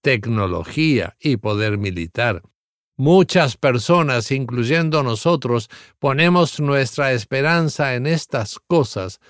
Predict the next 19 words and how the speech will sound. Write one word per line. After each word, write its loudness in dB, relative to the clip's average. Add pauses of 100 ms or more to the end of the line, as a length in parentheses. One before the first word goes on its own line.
(260)
para -4
mantenernos -2
a -6
salvo, -4 (320)
para 0
conseguir 2
las -2
cosas -2
buenas -2
que -8
queremos -6
en -8
la -6
vida, -10 (640)
para -4
proteger -4
a -8
nuestros -12
hijos. -12